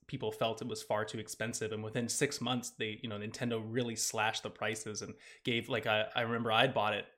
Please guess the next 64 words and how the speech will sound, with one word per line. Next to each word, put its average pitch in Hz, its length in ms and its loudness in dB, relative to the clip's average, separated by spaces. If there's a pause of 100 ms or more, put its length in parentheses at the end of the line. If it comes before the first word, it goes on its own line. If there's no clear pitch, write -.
early 127 260 0
enough, 117 300 0
and 113 100 -4
then 110 120 -4
they, 104 320 -4
they 113 180 -2
slashed 135 360 4
the 135 60 0
price, 120 380 2
and, 107 300 -6
and 123 100 0
then 117 140 -2
they 110 100 -2
gave 110 240 -2
us, 104 180 -4
like, 107 180 -4
a 107 40 -6
collection 107 420 -4
of 98 120 -10
games 104 320 -4
to 98 200 -6 (360)
say, 117 160 -2
like, 110 160 -2
"Oh, 120 120 2
sorry, 101 320 0
you 101 100 -6
spent - 280 -6
extra 104 300 -6
on 107 140 -4
this." 117 200 -6 (460)
Um, 107 380 2 (400)
I 139 60 6
mean, 139 280 8 (260)
I 156 80 8
wonder 170 300 10
if - 80 4
something 160 240 2
like 139 140 4
that's 127 200 4
gonna 123 180 0
happen 107 300 -2
here, 104 300 -6
because 127 440 0
you 165 140 -2
gotta 175 240 6
think 131 240 -2
there's 120 180 -2
going 123 160 2
to 113 60 0
be, 107 300 -6
first 185 200 2
of 156 100 2
all, 95 400 0 (220)
I 143 40 -2
mean, 123 160 2
the 117 60 -2
P - 200 -2
S - 160 -2
five 160 260 8
is 123 100 -2
still 135 380 0
difficult 123 640 -2
to 113 80 -6
get 92 340 -4